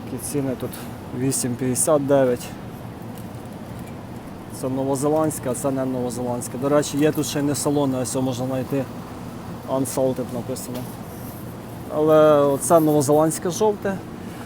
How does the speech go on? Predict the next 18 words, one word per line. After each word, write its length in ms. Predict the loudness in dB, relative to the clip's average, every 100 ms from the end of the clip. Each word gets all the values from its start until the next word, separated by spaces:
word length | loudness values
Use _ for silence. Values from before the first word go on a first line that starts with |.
| -6 2
вісім 280 | 4 4
п'ятдесят 300 | 2 0 0
дев'ять, 260 | 4 4 4
це 80 | 2
п'ятсот 340 | 2 2 2
грамова. 420 | 4 6 6 6
Ну, 120 | 6 6
воно 180 | 4
натуральне 540 | 4 4 6 6 6 2
тут 180 | -4 -4
іде. 200 | -4 -6 -8 -12 -12 -12 -10 -10 -10 -10 -4
Воно 180 | -2 0
тут 200 | 0 0
іде 520 | 2 4 4 4 2 0
вісімдесят 380 | 0 -2 -2
один 320 | -2 0 0 0
і 20 |
чотири 440 | -4 -2 0 0